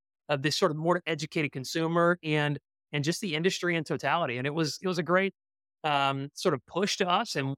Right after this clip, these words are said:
and we wanted to make sure that as we exited and the world turned back to normal, that we were able to present ourselves in a way that the consumer wanted to be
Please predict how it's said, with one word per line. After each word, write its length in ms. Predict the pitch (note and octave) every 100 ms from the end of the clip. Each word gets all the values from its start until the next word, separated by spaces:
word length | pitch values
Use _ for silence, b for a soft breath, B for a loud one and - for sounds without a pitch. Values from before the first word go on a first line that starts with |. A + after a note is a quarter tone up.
| -
and 240 | C#3+ C#3+
we 80 | D3+
wanted 200 | E3+ F3+
to 40 |
make 160 | F3 E3
sure 260 | - E3+ D3+
that 240 | D3+ C#3+ _ _ _ E3
as 160 | C#3+
we 160 | D3+ C#3+
exited 400 | F#3+ - D3 C#3
and 120 | C#3
the 60 | C3+
world 320 | C#3+ E3 D3+ _
turned 240 | E3 D3+ C#3
back 180 | D3 -
to 80 | C#3
normal, 540 | C3 B2+ C3+ F#3+ C4 _ _ _ -
that 140 | D3+
we 100 | E3
were 80 | G3
able 140 | F#3
to 40 | F3
present 320 | E3 C3 E3
ourselves 560 | F3+ F3 - C#3 C#3 C#3
in 80 | D3+
a 60 |
way 400 | C3+ B2+ C3 D3+
that 280 | D3+ D3 C#3+ -
the 60 |
consumer 540 | - D3+ - D#3 D#3 D3
wanted 320 | C#3 D#3 D#3
to 100 | F3
be 360 | D#3+ E3 E3+